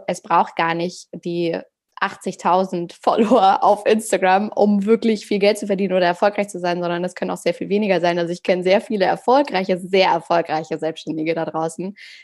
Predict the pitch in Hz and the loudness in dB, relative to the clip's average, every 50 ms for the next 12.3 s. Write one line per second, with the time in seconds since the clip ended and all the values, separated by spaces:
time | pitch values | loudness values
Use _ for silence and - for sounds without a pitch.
0 | _ _ - 202 202 208 202 196 202 - 190 208 214 226 226 190 185 185 185 - | _ _ -4 0 0 2 2 2 0 0 0 0 2 2 4 2 2 2 0 0
1 | 165 165 160 156 156 165 156 160 170 165 165 165 156 156 - - - 165 180 190 | 0 0 2 0 0 0 0 -2 -4 -4 -4 -2 -2 -2 -2 -2 -4 -4 -4 -4
2 | - - _ - - - - _ _ - - 180 170 170 175 - 170 165 165 165 | -8 -14 _ -20 -20 -20 -20 _ _ -4 -2 -2 -2 -2 -4 -4 -4 -4 0 0
3 | 180 196 - 240 226 220 196 220 214 - 220 208 202 202 - - 208 196 196 - | 0 0 0 0 -2 0 0 -2 -2 -2 -6 -6 -6 -6 -6 -4 -2 -2 -2 -2
4 | - - 208 - - 185 185 - - 202 196 196 - 160 151 160 170 165 170 165 | -4 -4 -6 -6 -4 -6 -6 -4 -2 -2 -2 0 -2 -4 -4 -2 -4 -4 -4 -4
5 | 165 175 165 - _ - - - 175 175 - 175 175 165 160 156 - - 165 170 | -6 -6 -8 -10 _ -10 -6 -4 -4 -4 -4 -6 -6 -6 -8 -8 -8 -10 -10 -10
6 | - - - 170 160 - 160 165 170 - - - - 185 180 190 196 196 196 185 | -10 -10 -12 -12 -12 -12 -10 -10 -10 -12 -10 -6 -2 0 2 2 2 0 0 -4
7 | 175 - - - 160 175 196 196 - 190 180 175 170 175 175 170 175 180 - - | -4 -4 -2 0 2 2 0 0 -2 -2 -2 0 0 0 -2 -2 -4 -4 -2 -4
8 | 175 - - 180 - 190 180 - 202 196 - - - - - - 180 185 175 180 | -4 -4 -4 -8 -8 -8 -4 -4 -2 -2 -2 -2 -4 -6 -8 -4 -4 -2 -2 -2
9 | 180 - 190 175 - - 175 170 185 196 196 196 - - 165 175 170 - - 160 | -4 -4 -4 -6 -4 -4 -4 0 0 0 0 0 0 -2 -2 -2 -2 -2 -2 0
10 | 165 165 175 202 202 - _ _ - - - - - 185 185 196 208 196 190 185 | 0 2 0 -2 -4 -8 _ _ -20 -20 -18 -6 0 2 2 2 2 2 2 0
11 | 185 175 196 196 196 - - 185 180 180 180 180 175 180 - - - - 196 190 | 0 0 0 -2 -2 -2 0 0 2 2 0 -2 -4 -6 -8 -10 -6 -2 0 2
12 | 190 185 190 185 185 | 2 2 2 2 0